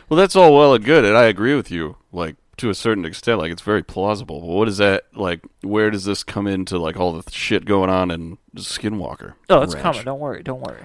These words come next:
Speaker 1: I'm
Speaker 2: You gotta let me
Speaker 1: coming
Speaker 2: get
Speaker 1: now.
Speaker 2: there. You gotta let me get there. I'm ramping up, okay? You gotta let me
Speaker 1: You
Speaker 2: get
Speaker 1: gotta
Speaker 2: there.
Speaker 1: ramp so quick. You gotta be red.
Speaker 2: So, in, so, as I'm saying, for this to occur,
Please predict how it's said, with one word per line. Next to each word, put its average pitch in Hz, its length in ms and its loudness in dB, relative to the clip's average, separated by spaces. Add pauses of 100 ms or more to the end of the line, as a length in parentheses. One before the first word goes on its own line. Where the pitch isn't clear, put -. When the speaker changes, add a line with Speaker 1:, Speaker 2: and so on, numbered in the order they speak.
(120)
Speaker 1:
I'm - 160 -14
Speaker 2:
You 139 80 -4
gotta 135 140 0
let 135 120 2
me 135 80 -8
Speaker 1:
coming 123 40 -12
Speaker 2:
get 139 140 -2
Speaker 1:
now. - 40 -12
Speaker 2:
there. 104 120 -12
You 123 60 -14
gotta 127 200 -6
let 131 120 -2
me 131 80 -12
get 139 200 -4
there. 110 140 -8
I'm 113 100 -16
ramping 135 400 -2
up, 131 240 -2
okay? 127 340 -6
You 120 80 -6
gotta 120 140 -4
let 127 100 -6
me 127 80 -12
Speaker 1:
You - 60 -16
Speaker 2:
get - 60 -6
Speaker 1:
gotta 92 120 -4
Speaker 2:
there. 87 120 -8
Speaker 1:
ramp 101 280 -4 (260)
so - 300 -4
quick. 87 400 -8 (300)
You 104 80 -14
gotta 107 140 -6
be 95 100 -6
red. 92 400 -6 (100)
Speaker 2:
So, 143 480 2 (240)
in, 160 300 -10
so, 143 320 -8
as 151 240 -8
I'm 127 120 -18
saying, 131 360 -12
for 135 140 -14
this 196 340 -10
to 170 120 -10
occur, 135 540 -12